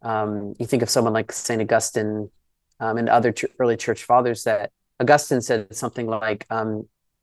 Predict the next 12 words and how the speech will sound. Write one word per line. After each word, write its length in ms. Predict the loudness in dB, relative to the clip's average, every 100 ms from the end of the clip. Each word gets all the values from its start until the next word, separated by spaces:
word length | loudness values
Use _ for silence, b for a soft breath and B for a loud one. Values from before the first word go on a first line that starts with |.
| _ _ 0
that 140 | 4
he 140 | 6
realized 600 | 8 8 8 8 4 0 0
that 140 | 0 2
God 240 | 6 6 6
was 200 | 0 -4
closer 540 | -6 0 0 0 -6
to 220 | -4 -4
himself 680 | -4 -6 -4 0 0 -2 -6
than 160 | -6 -6
he 240 | -4 0 2
was 680 | 2 0 -6 -10 -10 -12